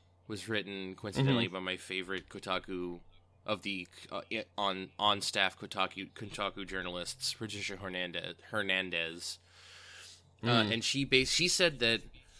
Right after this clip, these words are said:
Speaker 1: uh, she played, so she played both versions.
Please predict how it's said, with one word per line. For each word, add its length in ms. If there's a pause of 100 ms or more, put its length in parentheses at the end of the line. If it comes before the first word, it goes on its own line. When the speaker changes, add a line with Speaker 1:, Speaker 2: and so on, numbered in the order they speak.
(920)
Speaker 1:
uh, 360 (760)
she 280
played, 580
so 120
she 140
played 240
both 220
versions. 680